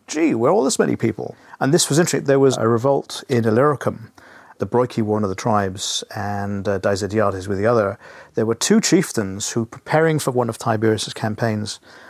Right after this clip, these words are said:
into Pannonia, to deal with Marbodus, who was a big threat, or at least in their eyes he was. He was living in Bohemium, Bohemia in that time. So they bring together all of these cohorts of local Illyricum troops,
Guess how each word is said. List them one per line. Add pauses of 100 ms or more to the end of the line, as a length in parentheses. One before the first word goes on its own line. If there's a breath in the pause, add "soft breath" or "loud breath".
(120 loud breath)
into
Pannonia, (640)
to
deal
with
Marbodus,
who
was
a
big (420 loud breath)
threat,
or
at
least
in
their
eyes
he
was. (340 loud breath)
He
was
living
in
Bohemium, (120)
Bohemia
in
that
time. (340 loud breath)
So
they
bring
together
all
of
these
cohorts
of
local
Illyricum
troops,